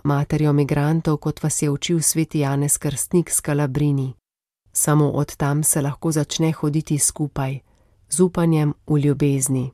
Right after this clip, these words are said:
Z mislijo na vas sem želel imenovati enega kardinala. Sam sem hotel že prej, vendar on ni želel.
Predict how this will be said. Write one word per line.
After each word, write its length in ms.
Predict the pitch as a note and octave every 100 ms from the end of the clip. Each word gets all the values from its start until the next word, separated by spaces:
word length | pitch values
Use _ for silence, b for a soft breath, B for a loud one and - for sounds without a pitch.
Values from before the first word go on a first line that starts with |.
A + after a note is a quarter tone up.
| _ _ _ _ _ -
Z 120 | D#3+
mislijo 460 | D#3 - D#3+ D3
na 120 | C#3 C3
vas 260 | C#3 D#3
sem 220 | - D3+
želel 320 | D3 D3+ D#3 D3+
imenovati 600 | D3+ D3 C#3+ C#3 C#3+ D#3
enega 400 | A#2 C#3 D3 D3
kardinala. 760 | C#3 D3 C3 C#3 C#3 C#3 B2+ B2+ b _ _ -
Sam 280 | - D#3 D3+
sem 180 | D#3
hotel 380 | D3+ D#3 D#3 D3+
že 120 | D3
prej, 340 | C#3+ D#3+ E3 D#3+
vendar 340 | C#3+ D#3+ D3+ D#3
on 220 | D#3+ D#3+ D3+
ni 140 | C#3+
želel. 460 | B2+ C3+ C3 C3